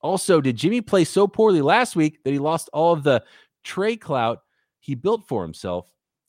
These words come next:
when you have Houston laughing and saying, 'Hell no'? Not a good sign." So <laughs> Salmon Train here is calling back to yesterday's pod on the, on the crossover pod. I floated the idea of maybe the Houston Texans in the offseason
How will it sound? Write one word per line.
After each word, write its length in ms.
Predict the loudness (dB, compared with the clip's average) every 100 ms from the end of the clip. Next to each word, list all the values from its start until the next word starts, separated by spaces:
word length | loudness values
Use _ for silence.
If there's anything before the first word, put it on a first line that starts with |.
| _
when 100 | -8
you 100 | -6
have 220 | -6 -8
Houston 460 | -8 -10 -6 -4 -4
laughing 340 | -4 -4 -6
and 100 | -8
saying, 360 | -8 -8 -6 -4
'Hell 240 | -2 -2
no'? 400 | 0 0 0 -4 _ _ _ _ _ _ _
Not 220 | -6 -4
a 40 |
good 160 | -2 -4
sign." 360 | -4 -8 -8 -12
So 300 | 0 0 2 -2 -2 -4
<laughs> 340 | -6 -6 -12
Salmon 420 | -12 -4 -4 -2 -4
Train 280 | 0 0
here 120 | 2 0
is 80 |
calling 280 | 2 2 2
back 200 | 2 0
to 60 | 0
yesterday's 560 | 0 0 2 2 2 0
pod 380 | 0 2 2
on 80 | 2
the, 220 | -2 -4 -8 -16 -6
on 160 | -2
the 100 | -2
crossover 720 | -2 2 2 4 2 0 -2 -4
pod. 320 | -2 0 -2 -8 -12
I 80 | -10
floated 440 | -8 -4 -2 -2 -2
the 160 | -4
idea 640 | -2 -4 -4 0 0 0 0
of 380 | 2 2 2 -2
maybe 680 | -4 -6 -6 -6 -4 -6 -8 _ _ _ _
the 480 | -12 -8 -6 -4 -6 -10 _
Houston 380 | _ -10 -8 -8
Texans 400 | -4 -4 -4 -6
in 60 | -2
the 80 |
offseason 760 | 0 0 0 -2 -4 -2 -4 -4